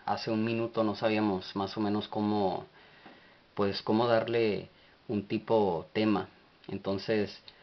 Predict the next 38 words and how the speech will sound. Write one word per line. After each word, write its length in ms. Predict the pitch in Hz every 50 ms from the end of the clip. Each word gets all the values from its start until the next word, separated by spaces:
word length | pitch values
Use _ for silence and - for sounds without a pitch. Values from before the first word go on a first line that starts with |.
| - - - - - - - _ _ _ - -
eh, 440 | 98 98 98 95 92 90 85 82 82
bueno, 260 | - 113 120 117 117
empezamos 500 | 110 107 - 98 - 117 113 117 123 120 123
mencionando 520 | 123 107 - - 113 101 101 107 104 98
que 140 | - 107 98
al 100 | 98 95
principio 580 | - 98 101 101 98 - - 135 123 139 135 -
queríamos, 540 | - 107 101 107 113 120 120 117 104 -
pues, 260 | - - 98 95 - -
traer 300 | - 107 104 101 98 107
al 80 | 107
frente 420 | - - 113 107 110 107 - - 117
información 1000 | 117 104 - - - - 104 95 - - 98 101 101 101 101 101 90 - - - - - - - _ _ - - - - -
acerca 460 | 113 113 - - 113 - - 120 113
de 120 | 110 113
la 140 | 104 104 104
resurrección 760 | 101 104 104 - - 110 101 95 90 - - 113 110 110 110
de, 520 | 110 123 120 113 104 95 85 92 92 95 - - - - -
de 320 | 98 95 95 90 87 85 82
David, 400 | - 87 - 104 107 113 113 - - - - - - - - - - -
y 120 | - 104
no 100 | 104 104
es 120 | 104 101 -
decir 320 | 107 - - 110 104 -
que 440 | - 113 104 101 95 87 85 95 -
el 160 | - 95 98 92
David 320 | 95 92 92 98 98 - -
quien 200 | - 107 101 98
vivió 360 | 95 98 95 95 95 95 92
hace 240 | 92 95 - - 95
tiempo, 520 | - 107 101 98 95 - 101 92 80 - - - - - - - - - - _ _ _ - -
quien, 400 | - 104 101 98 98 95 - 95
de 140 | 95 107 92
quien 340 | - 110 104 98 98 92 92
leemos 380 | 92 95 98 101 107 113 -
en 80 | 107 101
las 160 | 101 101 -
Escrituras, 680 | 95 - - - 120 110 - 107 104 107 101 - -